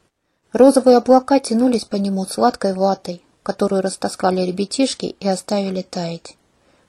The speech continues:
Вот-вот наступит полная тьма. Гули уже вылезали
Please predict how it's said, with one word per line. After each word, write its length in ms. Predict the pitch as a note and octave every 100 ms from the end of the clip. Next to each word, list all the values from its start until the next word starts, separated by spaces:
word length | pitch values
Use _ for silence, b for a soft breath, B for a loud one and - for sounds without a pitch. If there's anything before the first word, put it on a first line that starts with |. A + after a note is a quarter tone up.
| -
Вот-вот 500 | A3+ C#4 A3+ A#3+ -
наступит 580 | F#3+ - - A3 G3+ -
полная 440 | - F3+ F#3 F#3
тьма. 380 | - - E3+ D#3+ _ _ _ _ _ _ -
Гули 340 | G#3+ C#4+ A#3 -
уже 360 | G3 G3 B3+
вылезали 720 | G3+ F3+ E3 - A3+ A#3 G#3+